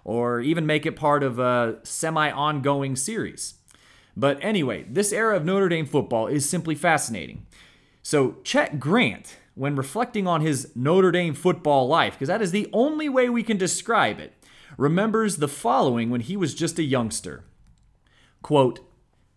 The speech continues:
"When I was ten, for me, the symbol of Notre Dame, the institution, was not the golden dome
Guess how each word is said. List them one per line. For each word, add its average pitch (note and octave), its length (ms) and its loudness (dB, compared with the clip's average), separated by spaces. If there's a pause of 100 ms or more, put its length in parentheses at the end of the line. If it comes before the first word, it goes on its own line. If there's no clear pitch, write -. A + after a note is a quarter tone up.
(100)
"When C#3+ 140 -2
I D#4 120 0
was D#4 220 -2
ten, F2+ 540 -4 (600)
for - 180 -4
me, G3+ 200 4
the F3 120 2
symbol D4 520 2
of D3 200 4
Notre F#3+ 420 4
Dame, D3 380 0
the C#3 200 -2
institution, D3+ 880 -2
was C#3 180 0
not D#3+ 560 -6 (400)
the C3+ 80 0
golden C#3+ 440 2
dome F2 360 -4